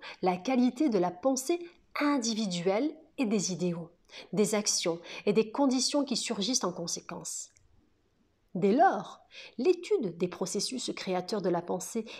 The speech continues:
et de leur application est d'une importance suprême pour chacun de nous. Cette connaissance est le moyen qui permet l'accélération et l'élévation de la vie humaine sur la Terre.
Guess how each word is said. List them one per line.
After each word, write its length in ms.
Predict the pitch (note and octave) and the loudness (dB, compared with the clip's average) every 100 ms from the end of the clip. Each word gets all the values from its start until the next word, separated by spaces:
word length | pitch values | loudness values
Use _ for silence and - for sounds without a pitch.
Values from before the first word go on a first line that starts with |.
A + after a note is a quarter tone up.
| - | 0
et 80 | |
de 80 | F3 | 6
leur 180 | F#3+ F3+ | 6 6
application 680 | F#3 - G3+ F3+ - E4 E4+ - - | 0 -2 0 0 0 -2 -2 -4 -6
est 60 | F#3+ | -2
d'une 140 | G#3+ | 2
importance 580 | A#3 A#3 - E4 D4 - | 2 2 -6 -4 -4 -4
suprême 640 | - - - D4 - F#4+ B3 | -12 -10 -4 -4 2 4 4
pour 220 | - F#3 | 0 -2
chacun 260 | - F3+ E3+ | -2 -2 -2
de 120 | E3+ | -2
nous. 180 | E3+ E3+ - _ _ _ _ _ - - | -4 -6 -14 _ _ _ _ _ -18 -14
Cette 240 | - G#3 G#3+ | -4 0 4
connaissance 800 | A3+ G#3 G3 F4+ G#4 - - _ - - _ | 6 6 4 2 2 0 -8 _ -20 -20 _
est 100 | F4 | 6
le 120 | E4 D#4+ | 10 10
moyen 320 | D#4+ D#4+ D#4+ | 8 6 4
qui 140 | C4 | 2
permet 600 | B3+ A3 G#3+ G#3+ A3 - - | 0 0 4 2 2 -8 -2
l'accélération 1040 | F3+ - - C4+ C4+ C4+ C4+ - C#4+ C#4 - - | 0 0 -2 0 0 0 -2 0 0 0 -6 -2
et 60 | |
l'élévation 1040 | F#3+ G3 C4+ D#4 D4+ D4 C4+ - B3 B3+ B3+ - - | 2 4 6 6 6 2 0 -2 2 2 0 -12 0
de 100 | G3+ | 2
la 120 | G3 | 4
vie 180 | F3+ - | 2 2
humaine 440 | B3 B3 C4+ F#3+ | 4 6 4 0
sur 160 | F3 E3 | -2 -6
la 100 | D#3+ | -8
Terre. 420 | - E3 D3+ - | -10 -12 -12 -16